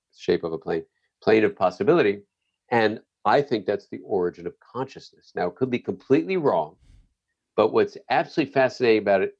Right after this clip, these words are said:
if, with a million ifs, underscored, underscore something, the if, you know, if it's correct,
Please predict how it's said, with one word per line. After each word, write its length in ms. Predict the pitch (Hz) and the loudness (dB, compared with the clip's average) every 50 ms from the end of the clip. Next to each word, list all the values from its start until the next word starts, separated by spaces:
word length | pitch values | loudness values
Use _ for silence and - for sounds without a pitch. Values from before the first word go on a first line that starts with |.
| _ - | _ -2
if, 420 | 156 156 185 165 113 - - - | 2 2 2 2 2 -2 -6 -6
with 160 | 101 98 87 | -4 -4 -2
a 140 | 87 82 85 _ _ _ _ _ _ _ _ - | -2 -4 -6 _ _ _ _ _ _ _ _ -4
million 360 | 98 110 123 135 127 117 113 107 | 0 2 4 4 4 2 0 0
ifs, 400 | 120 117 113 - - - _ _ _ _ _ _ _ - | 0 0 -2 -2 -8 -20 _ _ _ _ _ _ _ -12
underscored, 680 | 110 101 98 107 101 - - - 104 98 95 92 92 - - | -8 -4 -4 -4 -4 -4 -2 0 0 2 0 -2 -6 -10 -8
underscore 460 | 101 101 101 101 101 - - 113 98 | -6 -4 -2 -4 -4 -2 0 0 0
something, 240 | 101 110 110 92 82 | 2 0 -2 -2 -4
the 120 | 92 107 120 | -4 -2 -2
if, 140 | 113 - - _ _ _ _ _ _ _ _ | -2 -2 -4 _ _ _ _ _ _ _ _
you 80 | - 123 | 2 2
know, 280 | 110 98 90 87 87 _ _ _ _ _ _ _ _ _ _ _ _ _ _ _ _ _ _ _ - _ _ _ _ - | 4 2 2 0 -4 _ _ _ _ _ _ _ _ _ _ _ _ _ _ _ _ _ _ _ -20 _ _ _ _ 2
if 220 | 151 175 175 - | 4 4 4 4
it's 160 | 180 156 - | 0 -2 -4
correct, 380 | - - 123 113 98 - - | -10 -12 -10 -10 -10 -10 -12